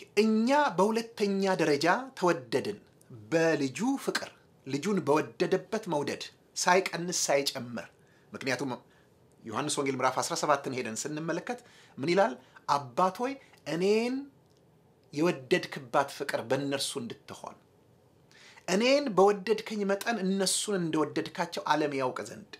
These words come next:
እያለ ጌታ ኢየሱስ ይጸልያል። ስለዚህ እኛ በአንደኛ ደረጃ የተወደድን ሳይሆን በሁለተኛ ደረጃ የተወደድን ነን። ያገኘነውም የየራሳችንን ግላዊ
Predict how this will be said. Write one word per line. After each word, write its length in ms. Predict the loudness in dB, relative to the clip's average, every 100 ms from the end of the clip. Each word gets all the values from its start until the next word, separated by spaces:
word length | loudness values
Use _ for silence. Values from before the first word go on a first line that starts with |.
| -12
እያለ 360 | -8 -4 -4 -4
ጌታ 180 | -6 -8
ኢየሱስ 260 | -10 -12
ይጸልያል። 480 | -8 -8 -10 -20 -20 -20 _ _ _ _ _ _ _ _ _ _ _ _ _ _ _ -20 -20 -20 -6
ስለዚህ 540 | -4 4 4 4 0 -2 -4 -10 _ _ _ 0
እኛ 340 | 2 2 0 2 4
በአንደኛ 640 | 2 0 0 0 0 0 0
ደረጃ 260 | 2 2 2
የተወደድን 580 | 0 0 0 0 -4 -4 -4
ሳይሆን 500 | -4 -6 -2 0 0 -4 _ _ _ _ -12
በሁለተኛ 680 | -4 -2 -2 -4 -10 -8 -2 -2
ደረጃ 220 | -2 -4
የተወደድን 580 | -6 -6 -10 -8 -10 -10
ነን። 200 | -14 -18 -20 _ _ _ _ _ _ _ 2
ያገኘነውም 880 | 4 6 4 2 0 2 2 0 -2 -12 _ _ _ _ 0
የየራሳችንን 1160 | 2 4 2 -2 0 0 -2 -6 -8 -4 -4 -4 -8 _ -2
ግላዊ 560 | 4 4 4 4 4